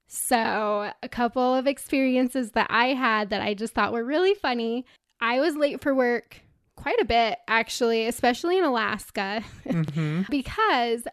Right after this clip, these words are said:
Speaker 1: I would have to walk from my apartment. It was, like, a ten-minute walk down to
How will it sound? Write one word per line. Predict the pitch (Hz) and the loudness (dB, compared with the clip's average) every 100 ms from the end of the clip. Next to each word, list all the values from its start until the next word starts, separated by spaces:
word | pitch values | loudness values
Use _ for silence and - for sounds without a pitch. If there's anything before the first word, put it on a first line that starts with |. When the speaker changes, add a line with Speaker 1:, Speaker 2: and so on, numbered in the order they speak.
| - _ | -16 _
Speaker 1:
I | - 262 | 0 2
would | 269 | 2
have | 262 269 - | 0 -2 0
to | 269 | -2
walk | 233 220 - - | 2 2 0 -8
from | - 226 214 214 226 - | -6 -4 -4 -6 -8 -8
my | 226 | -6
apartment. | 226 254 - 220 220 220 220 220 - - _ _ _ | -4 -4 -2 -2 -4 -6 -6 -8 -14 -20 _ _ _
It | - | -2
was, | 262 294 285 | 0 0 0
like, | 254 247 | -2 -2
a | 254 | -6
ten-minute | - 220 214 220 220 | -4 -6 -6 -8 -8
walk | 190 185 185 - | -6 -6 -8 -12
down | 190 175 175 | -12 -12 -12
to | 196 185 185 - 190 | -12 -10 -10 -12 -16